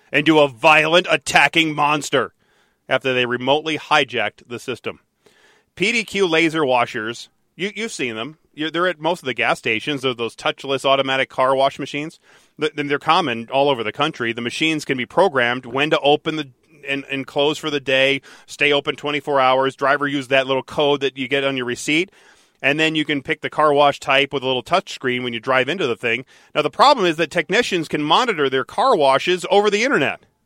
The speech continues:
That's how the hackers can get in. Cybersecurity researchers say that a hacker can easily break into the system by guessing passwords that allow them access, and then they can take over. And from there, particularly violent hackers have a smorgasbord ways to kill you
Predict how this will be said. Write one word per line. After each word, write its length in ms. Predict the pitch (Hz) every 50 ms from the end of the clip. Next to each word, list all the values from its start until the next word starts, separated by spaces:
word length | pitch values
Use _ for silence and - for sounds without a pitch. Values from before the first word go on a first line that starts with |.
| _ _ _ -
That's 280 | 147 196 240 240 -
how 120 | 233 233 254
the 100 | 240 196
hackers 360 | 214 233 247 - 262 240 -
can 140 | - 262 254
get 160 | 254 254 254
in. 320 | 277 302 285 240 131 - _ _ _ _ _ _ -
Cybersecurity 760 | - 202 226 233 254 220 - 220 - - 233 262 302 294 240
researchers 600 | 196 190 190 190 - - 220 202 - 226 190 -
say 200 | 220 208 208 202
that 160 | 180 190 180
a 120 | 175 170
hacker 500 | 156 190 214 247 262 - 180 175 185 185 _ _ _ _ -
can 140 | - 185 202
easily 400 | 202 233 277 294 269 285 262 254
break 300 | 214 190 196 196 185 -
into 160 | 196 190 185 175
the 100 | 165 151
system 400 | - 165 143 123 - 131 127 135
by 140 | 147 147
guessing 420 | 143 - 180 196 202 - 240 214 -
passwords 560 | - 165 156 151 160 - - 160 160 156 139 -
that 120 | 165 139
allow 320 | 135 131 135 143 156 165 165
them 140 | 160 156
access, 580 | 151 151 151 160 - - 143 127 131 139 - - _ - - - -
and 140 | 160 175 190
then 80 | 196
they 100 | 202 202
can 140 | - 202 -
take 240 | - 202 214 - 233
over. 340 | 254 269 247 226 151 101 - _ _ _ _ _ _ - -
And 100 | 156 -
from 140 | 196 196
there, 320 | 196 247 320 302 262 247 233
particularly 680 | - 208 185 - 220 220 - 226 220 214 208 196 190
violent 420 | 165 143 160 175 196 214 220 226 165
hackers 560 | 170 208 247 269 269 - 208 202 214 208 -
have 240 | 175 170 180 185 175
a 100 | 185 180
smorgasbord 960 | 165 - - 160 160 156 196 233 247 254 220 - - 220 233 240 254 254 220
ways 400 | 226 277 285 254 247 240 226 196
to 140 | - 208 -
kill 260 | - - 285 320 294
you 320 | 220 190 185 196 226 -